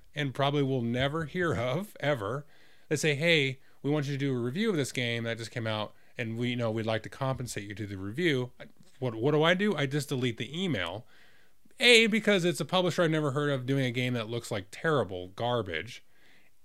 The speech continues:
B, because they're, like, offering me money, and, you know,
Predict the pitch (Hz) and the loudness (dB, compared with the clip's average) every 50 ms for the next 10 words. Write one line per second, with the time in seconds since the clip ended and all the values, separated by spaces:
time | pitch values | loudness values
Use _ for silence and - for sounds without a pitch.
0 | - 156 143 - 233 220 185 143 147 156 165 151 - 170 143 165 175 160 147 147 | -12 -10 -4 0 2 2 4 4 4 4 2 2 2 2 2 4 4 4 4 2
1 | 139 - - - 151 151 139 - 147 131 123 127 127 131 156 160 151 139 127 127 | 2 0 -2 -2 0 0 0 2 0 2 2 2 0 2 2 2 2 4 2 2
2 | 131 135 143 135 127 127 123 123 123 123 - - 160 147 123 101 98 104 107 - | 0 0 -2 -2 -2 -2 -2 -4 -6 -8 -8 -4 -2 -2 0 0 -2 -4 -6 -8